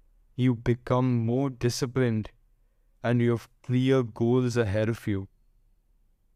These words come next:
If you're on self-improvement, keep going at it. If you still aren't on self-improvement,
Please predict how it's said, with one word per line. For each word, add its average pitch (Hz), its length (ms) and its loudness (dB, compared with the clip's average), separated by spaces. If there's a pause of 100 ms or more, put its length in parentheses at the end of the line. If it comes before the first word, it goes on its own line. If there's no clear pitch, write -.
(160)
If 123 160 -6
you're 135 240 2
on 139 340 -2
self-improvement, 127 1120 -2 (640)
keep 120 340 -4
going 127 340 2
at 120 200 0
it. 120 260 -2 (1120)
If - 160 -12
you 127 100 2
still 147 460 2 (120)
aren't 139 460 0
on 123 140 0
self-improvement, 127 1120 -4